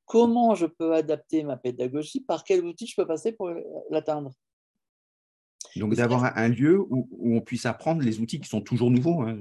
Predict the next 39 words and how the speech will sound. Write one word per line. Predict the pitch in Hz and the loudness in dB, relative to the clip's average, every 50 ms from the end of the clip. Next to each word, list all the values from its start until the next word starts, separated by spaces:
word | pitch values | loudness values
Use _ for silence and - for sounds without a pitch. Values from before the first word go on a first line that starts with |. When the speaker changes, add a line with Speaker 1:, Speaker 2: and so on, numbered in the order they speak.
| 101 101 101 | -10 -12 -14
Speaker 2:
ça | - - 95 95 | -12 -10 -6 -4
Speaker 1:
parce | 98 - | -4 -2
Speaker 2:
évolue | 104 98 - | -2 -4 -4
Speaker 1:
que, | - | -8
Speaker 2:
tout | - | -6
le | - | -4
Speaker 1:
ben | 131 135 | -2 0
Speaker 2:
temps. | 147 | 2
Speaker 1:
voilà, | 170 170 151 147 151 | 2 2 2 2 0
ça, | - 170 156 156 | 2 2 2 2
mais | 147 143 127 | 2 0 0
ça, | - 190 202 | 2 2 4
les... | 185 151 139 127 - _ _ _ _ _ _ - | 4 4 2 2 -2 _ _ _ _ _ _ 0
alors, | 123 117 - - _ _ - | 0 0 0 -4 _ _ -14
ça, | 110 - 139 123 139 143 - | -8 -6 -4 -4 -4 -6 -6
ça | - - 135 127 127 | -4 -2 0 0 -2
sous-entend | 120 - - - 139 139 147 135 - 156 156 151 135 | -2 -6 -10 -6 -4 -4 -4 -2 0 0 0 0 -2
que | 131 131 | -2 -4
les | 120 123 | -2 -2
gens | 117 117 139 139 135 127 | -2 -2 -4 -4 -4 -4
fassent | - 113 110 101 | -6 -6 -4 -4
de | 110 110 | -2 -2
la | 127 139 | -2 0
veille. | 190 233 277 269 175 - _ _ _ _ _ _ _ _ _ _ _ _ - | 0 0 -2 -2 -4 -8 _ _ _ _ _ _ _ _ _ _ _ _ -6
Speaker 2:
Hmm. | 113 131 - - _ _ _ _ - - - - - - _ - | -4 -4 -6 -6 _ _ _ _ -20 -20 -20 -20 -20 -20 _ -2
Speaker 1:
Euh, | 123 127 123 117 110 110 107 107 104 104 104 104 104 107 - - 131 - _ _ - | 2 2 4 2 2 2 0 0 0 -2 -2 -2 -4 -6 -8 -10 -14 -18 _ _ -16
il | 123 123 | -6 -4
y | 117 | -2
a | 113 | -2
Diigo, | 107 - 120 127 127 127 127 127 135 147 160 160 | -2 -4 -6 -6 -6 -4 0 4 6 6 6 4
par | 160 113 101 104 | 2 -2 -6 -6
exemple, | 104 104 113 139 156 139 127 117 | -8 -6 -4 -4 -4 -6 -8 -10
où, | 120 120 117 | -8 -6 -4
euh, | 107 101 104 107 101 - _ _ - | -2 0 0 -2 -2 -4 _ _ -18
donc | 104 - | -16 -12
c'est | - 113 | -10 -10
un | 110 | -10
système | - - 123 - - 135 131 131 | -10 -12 -10 -6 -4 -2 -2 -2
de, | 117 113 107 107 110 110 104 104 107 104 | -2 -2 -2 0 0 0 0 0 -2 -4